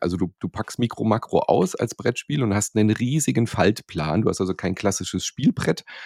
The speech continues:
sondern einen riesigen Stadtplan, auf dem so Wimmelbildmäßig, so, ähm, Wo ist Waldo-mäßig, ganz viele kleine Details zu erkennen sind. Das ist alles im Schwarz-Weiß-Stil gehalten mit, ähm, menschlichen Figuren, die aber,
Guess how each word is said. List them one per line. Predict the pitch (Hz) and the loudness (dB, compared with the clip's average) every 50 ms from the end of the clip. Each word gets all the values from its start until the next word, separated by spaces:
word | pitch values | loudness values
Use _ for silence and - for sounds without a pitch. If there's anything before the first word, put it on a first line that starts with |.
| - - - | -18 -18 -8
sondern | - - 95 104 101 92 | -2 0 4 4 4 2
einen | - - 95 95 95 92 | 2 2 2 2 2 2
riesigen | 90 101 117 120 123 117 - 98 | 2 2 0 0 0 0 0 0
Stadtplan, | 90 - - 113 120 - - _ - 87 76 78 87 107 151 185 _ - - - - - - - | -2 0 2 0 0 0 -2 _ -2 0 2 2 4 2 2 0 _ -8 -20 -20 -20 -20 -10 -2
auf | - - - | -2 -2 0
dem | - 104 110 123 120 | 4 4 4 4 4
so | 104 104 92 | 2 2 4
Wimmelbildmäßig, | 104 117 131 123 101 - 95 92 90 - - 90 85 85 82 - - 82 78 - | 4 6 6 4 4 4 2 2 2 2 0 0 2 2 0 0 -2 -6 -6 -4
so, | - 90 85 82 - | -2 -2 0 0 0
ähm, | - 80 78 76 73 76 76 71 62 | -2 -4 -4 -2 -4 -4 -6 -6 -4
Wo | 80 90 - | -2 -2 -2
ist | - 90 - - | -2 -4 -2 0
Waldo-mäßig, | 76 76 87 92 95 85 82 80 - _ - 73 71 76 - - 87 95 - - - | 2 4 6 6 6 4 4 0 -4 _ -8 -6 -6 -6 -4 -4 -4 -4 -4 -4 0
ganz | - 76 104 120 113 - - | 2 2 4 2 0 -2 -2
viele | - 110 104 98 98 | -2 0 2 2 0
kleine | - - - 85 87 92 95 90 | 0 0 0 2 2 4 2 2
Details | 82 87 - - - 82 87 95 - - | 2 0 -2 0 -2 -2 -2 -2 -4 -10
zu | - - 85 71 | -8 -6 -6 -6
erkennen | - - 82 - - 87 78 85 90 80 | -4 -8 -10 -6 -6 -4 -2 -2 -2 -2
sind. | 78 90 113 127 | -2 -2 -2 -2
Das | 117 95 | -4 -4
ist | 92 - - | -6 -6 -2
alles | - 101 104 - | 0 2 2 2
im | - - 95 | 0 -2 -2
Schwarz-Weiß-Stil | - - 85 - - 92 95 117 147 - - - - - - - 139 143 139 | 2 2 0 0 2 2 2 2 2 0 -4 -6 -6 -8 -6 -2 0 0 2
gehalten | 135 127 113 123 120 127 131 - 139 135 139 - - - - - - - _ - | 2 2 4 4 2 2 2 2 2 2 2 0 -4 -20 -20 -20 -20 -20 _ -4
mit, | 98 98 98 92 - - - - | 0 2 2 2 2 -4 -14 -6
ähm, | - 87 87 82 85 85 82 82 78 - _ _ _ _ _ _ _ _ - - _ - - _ - - - - - | -2 0 2 2 2 2 2 0 -2 -4 _ _ _ _ _ _ _ _ -20 -20 _ -20 -20 _ -20 -20 -20 -20 -16
menschlichen | - - - 90 92 107 120 - - 117 104 - 117 | -12 -8 0 2 2 4 2 2 0 -2 0 0 0
Figuren, | - - 82 80 - 117 135 151 143 139 135 | -2 -2 -10 -4 0 4 6 6 6 6 6
die | 110 107 - | 4 2 0
aber, | - 92 92 90 - | 2 2 2 2 2